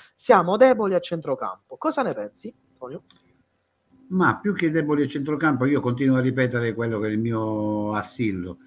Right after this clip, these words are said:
Speaker 2: Secondo me abbiamo degli esterni che collaborano poco con gli attaccanti. Se gli esterni producessero più cross al centro dell'area, forse riusciremo a fare qualche gol in più.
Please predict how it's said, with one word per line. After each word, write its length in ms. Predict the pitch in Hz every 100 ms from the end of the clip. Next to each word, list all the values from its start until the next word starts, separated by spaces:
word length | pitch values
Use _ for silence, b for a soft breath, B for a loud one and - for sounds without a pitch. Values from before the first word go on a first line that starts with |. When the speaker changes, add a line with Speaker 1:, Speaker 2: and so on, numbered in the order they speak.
| b b - 85
Speaker 2:
Secondo 340 | - 110 117 131
me 140 | 135
abbiamo 500 | 120 113 127 123 123
degli 260 | 113 120 123
esterni 640 | 120 - 131 120 120 113
che 260 | - 120 110 -
collaborano 760 | 117 123 131 123 120 120 120
poco 340 | 131 113 101
con 120 | 98 101
gli 80 |
attaccanti. 640 | 98 - 92 95 85 - _ b b b
Se 160 | -
gli 80 | 113
esterni 540 | 120 - 135 127 117 113
producessero 640 | 117 117 117 123 - 117
più 160 | - 120
cross 400 | - 123 110 -
al 140 | 104
centro 340 | - 120 104 110
dell'area, 480 | 117 113 110 98 95
forse 300 | 110 - 95
riusciremo 400 | 92 - 101 104
a 40 |
fare 160 | - 98
qualche 240 | 101 98
gol 240 | 95 95
in 120 | 90 90
più. 140 | 87